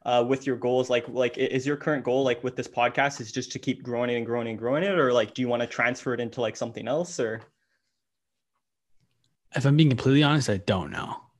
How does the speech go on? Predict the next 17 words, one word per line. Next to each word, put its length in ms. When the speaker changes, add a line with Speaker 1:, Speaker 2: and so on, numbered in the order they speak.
Speaker 2:
Um, 240
I 100
think 180
I'm 80
still 180
trying 180
to 40
figure 160
out 60
what 180
exactly 440
it 80
is 160
I 60
wanna 280
do. 320
Um, 520